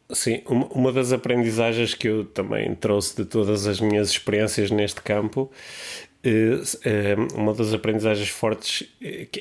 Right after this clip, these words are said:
é que é um ganda clichê, mas que nós às vezes os clichês, quando os vivenciamos, ganham muita força em nós, é a ideia de que tudo passa, não é? Porque às vezes há momentos mesmo muito difíceis nestas experiências, há momentos pessoalmente muito difíceis, de confronto com as nossas grandes questões.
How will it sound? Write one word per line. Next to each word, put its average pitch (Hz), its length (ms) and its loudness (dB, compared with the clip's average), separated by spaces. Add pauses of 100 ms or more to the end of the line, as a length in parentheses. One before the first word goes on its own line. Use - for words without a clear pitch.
é - 60 -4
que - 140 -6
é - 20 0
um 107 140 0
ganda 104 240 -2
clichê, 104 720 0
mas 95 240 -4
que - 120 -8
nós 104 220 0
às 107 100 2
vezes 107 220 0
os 104 80 -4
clichês, 113 580 0
quando 110 220 0
os 110 80 0
vivenciamos, 107 720 0
ganham 104 260 2
muita 101 240 0
força 101 320 -4
em 92 40 -2
nós, 98 300 -4 (360)
é - 60 2
a - 20 2
ideia 113 400 4
de 117 160 0
que 117 260 0
tudo 110 320 -2
passa, 98 640 -2
não - 80 -8
é? - 40 -10
Porque - 320 -10
às 95 200 -2
vezes 110 240 -2
há 117 100 2
momentos 131 380 0
mesmo 127 340 2
muito 131 140 2
difíceis 120 500 -2
nestas 107 360 0
experiências, 101 600 -2
há 104 80 2
momentos 104 280 -2
pessoalmente 110 680 0
muito 110 160 -6
difíceis, - 340 -10 (300)
de - 80 -2
confronto 123 600 2
com 120 120 2
as 110 80 2
nossas 113 320 0
grandes 104 260 -2
questões. 95 420 -4